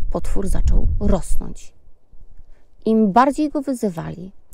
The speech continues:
im bardziej go wyganiali, tym większy stawał się potwór. Doszło do momentu,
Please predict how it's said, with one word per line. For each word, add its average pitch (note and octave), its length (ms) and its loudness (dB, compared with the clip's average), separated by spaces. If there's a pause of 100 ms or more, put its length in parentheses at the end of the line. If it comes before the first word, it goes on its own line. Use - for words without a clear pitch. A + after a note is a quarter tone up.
(120)
im F#3 200 0
bardziej G3+ 360 0
go G3 120 -2
wyganiali, F#3 760 -4 (640)
tym F#3+ 360 -4
większy G3 420 -2
stawał E3 380 -8
się - 160 -8
potwór. - 520 -18 (1600)
Doszło A#3 340 -4
do F3+ 120 -6
momentu, F3+ 640 -8